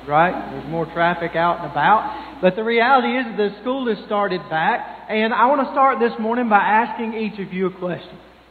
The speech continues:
And what I want to ask you is, is was there a subject in school while you were in school, or now if you're in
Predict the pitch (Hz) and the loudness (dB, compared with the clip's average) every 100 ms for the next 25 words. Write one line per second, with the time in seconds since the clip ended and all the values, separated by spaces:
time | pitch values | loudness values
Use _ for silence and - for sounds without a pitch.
0 | _ _ _ _ _ _ _ _ _ 185 | _ _ _ _ _ _ _ _ _ -2
1 | 208 294 262 247 214 233 240 - 202 180 | 2 6 6 6 6 4 2 -2 -2 0
2 | 160 160 185 185 165 - 180 220 233 262 | 0 0 0 -4 -6 -8 0 2 2 0
3 | 240 214 185 - 254 226 262 262 - 214 | 2 2 0 0 0 0 0 0 -2 -6
4 | 226 220 - 196 180 220 175 170 185 196 | -4 -6 -2 2 2 0 2 2 2 -2
5 | 202 185 196 185 - 165 156 196 - 160 | -4 -4 -6 -8 -8 -6 -4 -4 -2 -4
6 | 160 160 180 196 - 180 - 175 160 156 | -2 -4 -4 -4 -4 -6 -6 -8 -8 -10